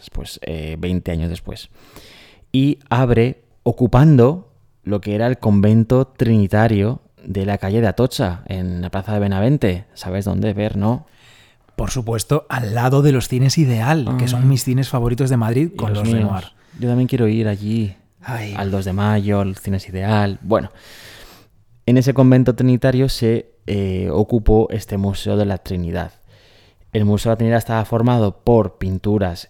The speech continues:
Speaker 1: y esculturas procedentes de instituciones religiosas que habían sido desamortizadas. ¿Y esto qué coño es? ¿Qué es esto de desamortización?
Speaker 2: ¿Qué es?
Speaker 1: En el siglo diecinueve en España,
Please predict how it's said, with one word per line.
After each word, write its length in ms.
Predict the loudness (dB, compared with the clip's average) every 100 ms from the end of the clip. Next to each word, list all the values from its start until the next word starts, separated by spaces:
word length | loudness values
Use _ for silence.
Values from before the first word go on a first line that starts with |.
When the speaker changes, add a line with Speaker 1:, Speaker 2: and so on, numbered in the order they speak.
| -10
Speaker 1:
y 280 | -6 -6 -6
esculturas 800 | -10 -8 -8 -2 -2 -2 -6 -12 0
procedentes 800 | 0 2 0 2 2 0 -6 0
de 460 | 2 2 -2 -12 _ -4
instituciones 540 | -2 0 0 2 0
religiosas 540 | 0 -2 -2 -4 -4 -2
que 100 | 0
habían 200 | 0 -2
sido 260 | -2 0
desamortizadas. 1120 | 0 0 -2 -2 -2 -2 0 0 -2 -8 -20 _ _ _ -20 _ _ _ _ _
¿Y 100 | -2
esto 180 | 0 0
qué 100 | 0
coño 300 | -2 -2 -4
es? 160 | -6 -6
¿Qué 100 | -4
es 60 |
esto 240 | -2 -2 -2
de 160 | -4
desamortización? 1200 | -4 -4 -4 -4 -4 -4 -8 -8 -6 -4 -6 -6 -10 -8
Speaker 2:
¿Qué 220 | -8 -10
es? 200 | -14 -18 _
Speaker 1:
En 140 | 0 2
el 60 |
siglo 200 | 2 2
diecinueve 400 | 2 2 2 2
en 40 | 2
España, 600 | 0 0 0 -2 -6